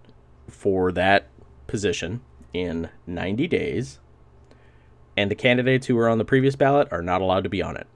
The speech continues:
And I think this is very important here because, um, you know, our, our big twenty sixteen election that changed everything, it was run between,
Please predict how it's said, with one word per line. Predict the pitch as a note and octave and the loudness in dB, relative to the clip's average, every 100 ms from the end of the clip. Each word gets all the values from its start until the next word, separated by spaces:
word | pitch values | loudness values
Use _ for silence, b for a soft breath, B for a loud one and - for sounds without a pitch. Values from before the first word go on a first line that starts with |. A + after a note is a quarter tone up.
| - - B B - | -20 -20 B B 0
And | B2 | 4
I | |
think | B2+ G3+ | 6 6
this | F#3 E3+ | 4 0
is | B2+ | -2
very | A#2+ B2 | 2 4
important | A#2+ G#2 A2+ D2 E2 | 4 4 2 0 -4
here | - F2+ | -6 -4
because, | D#2+ G2+ B2 A2+ G#2 - | -4 -2 2 2 2 2
um, | G#2 G2 F#2 F2+ - - - | 4 6 4 -2 -8 -18 -8
you | A2 | -2
know, | A2 G2 F2+ | 2 2 2
our, | F#2+ F#2+ F2+ F2+ | 0 2 2 2
our | F2+ F#2 | 0 2
big | C#3+ C#3+ | 4 4
twenty | - C#3 | 2 2
sixteen | A#2+ A#2 - - B2 | 2 -2 -6 -2 0
election | A2 G2+ G2+ - F#2+ | 4 4 2 -2 -4
that | - | -4
changed | - G#2 G#2+ G#2+ | -2 -2 -2 -2
everything, | F#2+ F#2+ - G2 G2 - b b b b b - | -2 -2 -4 -6 -8 -14 b b b b b 0
it | C3 C3 | 4 6
was | B2 B2+ A2+ | 6 4 4
run | A#2 A2+ | 2 2
between, | A2 - G#2 G#2 G2+ | 0 0 0 2 0